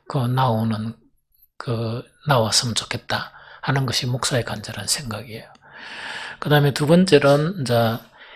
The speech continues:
이렇게 우직하게 기도하면서 기도 응답에 세 가지 철칙이 있습니다. 아주 기본적인 세 가지 철칙이 있는데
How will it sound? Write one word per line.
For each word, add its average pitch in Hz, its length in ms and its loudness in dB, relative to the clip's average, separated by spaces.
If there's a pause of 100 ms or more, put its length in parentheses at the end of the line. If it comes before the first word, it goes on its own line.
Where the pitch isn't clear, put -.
(160)
이렇게 180 420 6
우직하게 165 640 0
기도하면서 117 960 0 (960)
기도 165 400 2
응답에 139 640 2
세 - 180 0
가지 151 200 2
철칙이 160 420 -2
있습니다. - 640 -6 (720)
아주 139 260 -2
기본적인 131 500 2
세 123 160 2
가지 127 240 2
철칙이 120 440 -2
있는데 110 600 -2